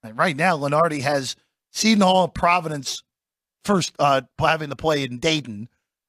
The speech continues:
in the first four. Butler and Villanova, uh, team seventy-two and seventy-three, respectively. Um, I just don't see, I don't see Villanova or Butler,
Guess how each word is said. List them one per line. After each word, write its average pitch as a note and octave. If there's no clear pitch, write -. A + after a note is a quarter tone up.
in C3+
the B2+
first C3
four. A2
Butler F3
and E3+
Villanova, D3+
uh, C3+
team F3
seventy-two F3+
and D3
seventy-three, D#3+
respectively. A#2
Um, B2+
I E3+
just D#3
don't C#3+
see, C3+
I C#3+
don't D#3+
see D#3
Villanova B2
or F#2+
Butler, G2+